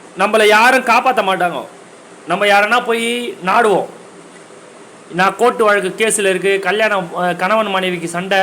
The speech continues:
சச்சரவு, நிம்மதியே இல்ல, நல்லா இருந்தோம், நல்லா இருந்தோம், அவர் வந்து அந்யோன்யமா இருந்தாங்க, ஏதோ எங்க வீட்டுக்காரர் செஞ்சு வச்சிட்டாங்க அப்படிலாம் சொல்லுவாங்க பெணாத்தவங்க. கவலையே பட தேவையில்ல.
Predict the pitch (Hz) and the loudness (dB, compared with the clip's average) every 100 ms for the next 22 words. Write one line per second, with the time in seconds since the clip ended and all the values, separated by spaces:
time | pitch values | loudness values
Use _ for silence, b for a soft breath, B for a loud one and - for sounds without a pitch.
0 | 190 190 175 208 190 180 185 185 - - | -2 -4 -6 -2 0 0 -4 -8 -18 -20
1 | - 147 185 214 226 226 220 202 202 196 | -16 -8 -4 0 2 2 2 0 0 0
2 | 196 - - - - - - - - - | -4 -12 -20 -20 -20 -20 -20 -20 -12 -2
3 | 185 240 233 214 208 185 190 226 220 202 | 2 6 6 4 0 0 4 4 4 2
4 | 196 175 - - - - - - - - | 0 0 -6 -16 -20 -20 -20 -20 -20 -10
5 | - 170 190 190 208 196 202 214 220 208 | 0 2 2 2 0 -2 -2 -2 0 0
6 | 185 185 180 175 180 202 185 180 208 185 | 0 0 0 0 0 0 -2 -2 -2 -2
7 | - 190 190 170 165 165 156 160 135 - | 0 -2 0 -2 -2 -4 -2 -2 -4 -8
8 | - 160 185 196 196 180 175 156 165 180 | -6 -2 0 0 0 -2 -2 -2 -2 -2
9 | 165 131 104 - - - - - - - | -4 -6 -10 -12 -20 -14 -14 -16 -20 -20
10 | - - - 190 226 240 240 214 196 185 | -20 -10 0 2 4 2 2 0 2 2
11 | 160 117 | 2 -2